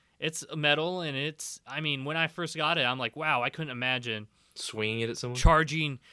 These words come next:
Speaker 1: well, charging into battle and, and fighting with something like this
Speaker 2: Mm.
Speaker 1: against someone else. It's
Speaker 2: They were
Speaker 1: just
Speaker 2: all in pretty
Speaker 1: nuts
Speaker 2: good
Speaker 1: to
Speaker 2: shape.
Speaker 1: see what it is. Oh, yeah. Uh-huh. So it's very cool to see these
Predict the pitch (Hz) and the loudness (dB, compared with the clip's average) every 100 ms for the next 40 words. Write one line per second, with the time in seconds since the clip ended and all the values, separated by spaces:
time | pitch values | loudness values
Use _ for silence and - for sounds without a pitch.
0 | - - 165 - 160 165 160 160 151 131 | -20 -8 -6 0 2 2 2 0 0 4
1 | 139 135 123 123 123 120 117 117 - 139 | 4 4 0 -2 -2 -2 -6 -8 -6 -2
2 | 127 123 117 110 104 123 110 110 107 95 | 0 0 -2 -6 -6 -8 -8 -8 -8 -8
3 | - 107 101 98 101 101 _ 127 123 147 | -8 -8 -8 -10 -12 -14 _ -8 -4 -4
4 | 139 - 135 117 113 120 92 - 127 117 | -4 -4 -2 -2 -4 -4 -6 -10 2 8
5 | 147 156 156 143 147 135 - 151 127 127 | 10 10 10 6 6 4 4 4 4 0
6 | 117 110 117 101 - _ _ - 170 180 | -4 -6 -6 -8 -12 _ _ -2 0 2
7 | 175 156 110 - 135 123 131 131 143 _ | 2 0 -2 -6 -8 -4 -4 -6 -8 _
8 | _ _ - 175 160 214 202 - 202 190 | _ _ -4 -4 2 2 2 -2 -4 -2
9 | 151 - 175 151 | -2 -4 -4 -4